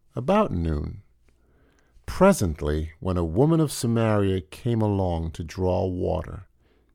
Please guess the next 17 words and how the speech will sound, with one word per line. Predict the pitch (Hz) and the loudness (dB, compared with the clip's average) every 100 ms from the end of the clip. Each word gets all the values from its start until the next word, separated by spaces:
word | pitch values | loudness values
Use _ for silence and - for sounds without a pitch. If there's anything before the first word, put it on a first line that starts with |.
| - | -6
Jesus | 117 95 101 | -2 0 -2
said | - 104 85 | -2 -2 -2
to | - 80 | -4 -4
her, | 73 71 - _ _ _ _ _ _ _ _ | -4 -6 -10 _ _ _ _ _ _ _ _
"Give | - 285 151 | -6 -4 -2
me | 90 76 | -2 -2
a | |
drink." | - - - 69 170 - - _ _ _ - _ _ _ _ _ _ _ _ _ - - | -4 -6 -4 -4 -6 -10 -20 _ _ _ -20 _ _ _ _ _ _ _ _ _ -20 -8
For | 113 | 0
his | 147 151 | 2 2
disciples | 123 - 190 233 92 80 78 | -2 0 0 0 0 -4 -4
had | 85 85 | -4 2
gone | 104 101 | 4 6
off | 117 113 85 | 4 4 2
into | 90 92 104 | -4 -4 -4
the | 85 | -4
town | - - 135 85 71 71 78 | -6 -4 -2 0 -2 -4 -8